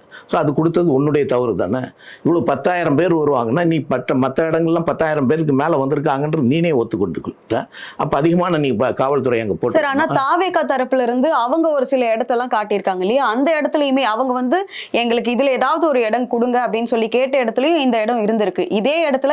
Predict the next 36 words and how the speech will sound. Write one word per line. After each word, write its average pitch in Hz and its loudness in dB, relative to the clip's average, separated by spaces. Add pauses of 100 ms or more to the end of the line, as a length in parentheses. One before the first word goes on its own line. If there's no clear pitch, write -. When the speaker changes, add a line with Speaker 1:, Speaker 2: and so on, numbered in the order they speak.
Speaker 2:
இ 247 0
பி 294 -2
எஸ் 269 -2
அவர்களும் 233 0
பிரச்சாரம் 240 -2
பண்ணியிருக்கிறாங்க. 196 -2 (360)
அப்பெல்லாம் 302 0
வராத 285 0
ஒரு 254 2
பிரச்சனை 247 0
இப்ப 262 0
நடந்திருக்கு 214 0
இல்லைங்களா? 196 2
Speaker 1:
இல்ல, 240 2
இல்ல, 117 0
அதாவது 202 2
எங்களுதுல 196 2 (180)
ஆர்கனைஸ்டு 202 0
க்ரௌடுங்க. 98 0 (120)
So, 175 2
எது, 135 2
இப்ப - -2
எங்களுக்கு 147 2
வந்து 143 2
ச-, 110 0
ம-, 107 0
ஒரு, 98 2 (280)
ம-, 110 0
ந-, 101 0
நடிகரையும் 156 2
ஒரு 139 2
தலைவரையும் 170 2
பார்ப்பதற்கான 143 0
வருகிற 123 2
கூட்டம் 117 -2
கிடையாது. 82 -4